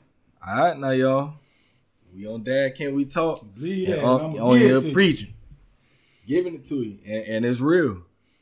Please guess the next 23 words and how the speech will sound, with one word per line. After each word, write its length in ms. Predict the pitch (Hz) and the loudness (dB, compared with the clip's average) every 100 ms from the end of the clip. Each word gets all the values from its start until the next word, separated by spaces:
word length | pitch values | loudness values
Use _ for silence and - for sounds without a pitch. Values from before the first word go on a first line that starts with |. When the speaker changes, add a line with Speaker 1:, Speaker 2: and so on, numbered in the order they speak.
| _ | _
Speaker 1:
you 140 | 98 101 | -12 -6
know? 280 | 110 113 - _ _ _ _ _ 120 | -4 -4 -10 _ _ _ _ _ -20
Speaker 2:
Mm-mm. 800 | 123 - 139 156 151 143 113 | -20 -16 -10 -6 -4 -6 -6
Speaker 1:
We 140 | 104 131 | -2 0
can 80 | 123 | 2
go 120 | 127 | 4
on 60 | 127 | 4
this 160 | 131 - | 2 2
subject 340 | 135 117 117 | -2 -2 -2
right 180 | 127 127 | 2 4
here. 200 | 123 110 - _ _ _ - - _ _ _ | 4 2 -8 _ _ _ -20 -20 _ _ _
It, 320 | 101 113 110 - _ _ _ _ _ _ _ | -8 -6 -6 -12 _ _ _ _ _ _ _
Speaker 2:
It's 140 | 101 | -16
real. 240 | 120 185 147 | -4 -4 -4
You 60 | |
gotta 160 | 135 135 | -6 -8
be 140 | 147 | -6
real 240 | 170 269 254 | -6 -4 -4
about 100 | 113 | 0
Speaker 1:
man, 300 | 113 117 120 | 0 0 0
Speaker 2:
it, 140 | 127 | -2
man. 140 | 120 120 | -2 4
Speaker 1:
listen. 460 | 147 139 110 95 | 4 4 0 -10